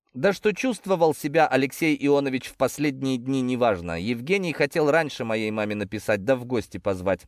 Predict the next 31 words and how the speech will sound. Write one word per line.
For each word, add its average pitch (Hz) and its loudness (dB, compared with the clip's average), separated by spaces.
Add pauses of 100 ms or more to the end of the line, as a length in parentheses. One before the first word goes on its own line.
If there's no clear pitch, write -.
Но 143 0
старый 135 4
Резчиков 127 -4
был 110 -2
против. 92 -4
Вот 139 0
и 214 -2
получилось, 117 -2
что 110 -4
моя 110 2
мама 151 0
со 127 -10
своим 98 -2
отцом 135 -2
перед 90 -6
его 87 0
смертью 113 -4
не 98 -4
повидалась. 76 -4 (800)
«Мам, 87 -4 (520)
а...» 90 -4 (480)
Я 90 -4
хотел 90 -6
спросить, 90 -8
какие 92 -4
отношения 95 -4
у 87 -2
нее 85 -4
были 82 -4
с - -14
отцом, 165 -2